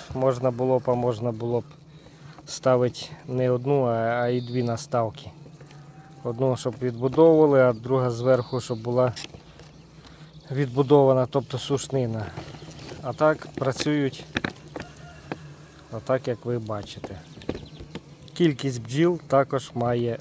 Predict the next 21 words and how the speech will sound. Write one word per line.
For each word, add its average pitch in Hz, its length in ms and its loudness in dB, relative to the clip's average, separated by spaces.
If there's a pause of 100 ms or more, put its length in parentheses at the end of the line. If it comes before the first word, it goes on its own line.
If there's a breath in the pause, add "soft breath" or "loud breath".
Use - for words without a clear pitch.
значення. 104 760 -12 (1120)
Тож 180 120 -16
таке, 196 260 -8
друзі, 151 300 -10
ви 147 120 -12
побачили, 139 600 -12
да, 147 260 -8
різницю? 135 500 -10 (200)
Там 156 220 -6 (360)
матки 139 400 -8
виводять 131 600 -6
і 135 60 -8
бджоли 135 380 -8
самі, 165 400 -10 (400)
пасічник 139 560 -10
не 139 100 -6
втручається, 139 640 -12
тільки 139 260 -14
підготовлює 156 840 -8 (460 loud breath)
ту 160 80 -6 (520)
виховательку. 160 880 -10